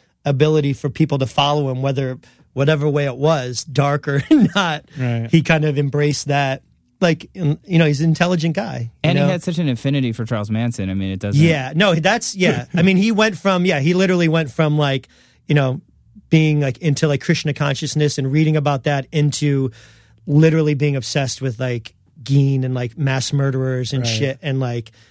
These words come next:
Speaker 1: getting into, you know, getting a H R Giger, you know, <laughs> tattoo of,
Speaker 3: Was
Speaker 1: like,
Speaker 3: he do-
Speaker 1: drowning babies, like, <laughs> on his arm,
Speaker 3: Was
Speaker 1: like
Speaker 3: he doing the Psy Warfare stuff when you were with him? Like,
Speaker 1: He
Speaker 3: all
Speaker 1: had
Speaker 3: the
Speaker 1: just,
Speaker 3: noise
Speaker 1: he had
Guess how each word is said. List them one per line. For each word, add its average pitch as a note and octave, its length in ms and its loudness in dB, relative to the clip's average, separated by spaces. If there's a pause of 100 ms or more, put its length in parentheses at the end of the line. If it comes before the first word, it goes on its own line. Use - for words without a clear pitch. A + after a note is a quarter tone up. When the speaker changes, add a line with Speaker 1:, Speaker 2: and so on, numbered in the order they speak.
(340)
Speaker 1:
getting C#3+ 320 0
into, C3 520 -4 (160)
you C#3+ 100 -10
know, A#2+ 240 -6 (140)
getting D3 320 0
a B2 200 -8 (380)
H G3 240 0
R C3+ 180 0
Giger, C3+ 640 -2 (120)
you D#3+ 120 2
know, C3+ 260 0
<laughs> - 80 -20
tattoo D#3 520 2
of, D3 80 2
Speaker 3:
Was D#3+ 80 2
Speaker 1:
like, - 80 -2
Speaker 3:
he F#3 80 -2
do- D#3+ 160 -4 (720)
Speaker 1:
drowning C#3+ 480 -2
babies, C#3 480 -4
like, D3+ 180 0
<laughs> E3+ 180 2
on B3 80 4
his A3 400 0
arm, A#3+ 160 0
Speaker 3:
Was D#3+ 80 4
Speaker 1:
like F#3 100 4
Speaker 3:
he G3+ 60 2
doing G3+ 240 0
the F#3+ 100 -2
Psy C#3 180 -2
Warfare C3 480 -2
stuff D#3 480 -4
when D#3+ 140 0
you D#3 80 0
were D#3+ 140 0
with D#3+ 180 -2
him? D#3+ 180 0
Like, B2 120 2
Speaker 1:
He G3 40 8
Speaker 3:
all A3 80 4
Speaker 1:
had A#3 60 2
Speaker 3:
the E3 60 0
Speaker 1:
just, C#4+ 220 2
Speaker 3:
noise - 160 0
Speaker 1:
he G3+ 100 4
had G3 60 4